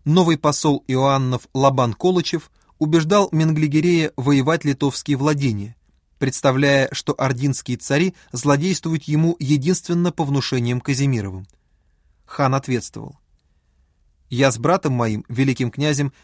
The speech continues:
всегда один человек, и строю теперь при устье Днепра на старом городище новую крепость, чтобы оттуда вредить Польше". Сия крепость была Очаков, основанный на каких-то древних развалинах.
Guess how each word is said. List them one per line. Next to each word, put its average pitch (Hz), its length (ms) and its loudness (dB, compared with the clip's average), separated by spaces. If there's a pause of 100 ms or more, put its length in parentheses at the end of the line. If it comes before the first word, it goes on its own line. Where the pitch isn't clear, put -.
всегда 147 520 2
один 135 240 0
человек, 123 540 -6 (600)
и 139 80 -2
строю 170 340 2
теперь 156 320 0
при 135 160 -2
устье 139 400 -2
Днепра 117 460 -4 (320)
на 127 160 -2
старом 123 340 0
городище 139 640 0
новую 135 440 2
крепость, 170 540 -4
чтобы 139 320 -2
оттуда 156 600 -4
вредить 123 420 -2
Польше". 117 380 -6 (1120)
Сия 170 320 0
крепость 196 400 -2
была 165 240 -2
Очаков, - 640 -6 (300)
основанный 143 540 -2
на 131 120 -2
каких-то 135 400 -4
древних 120 440 -2
развалинах. 127 680 -4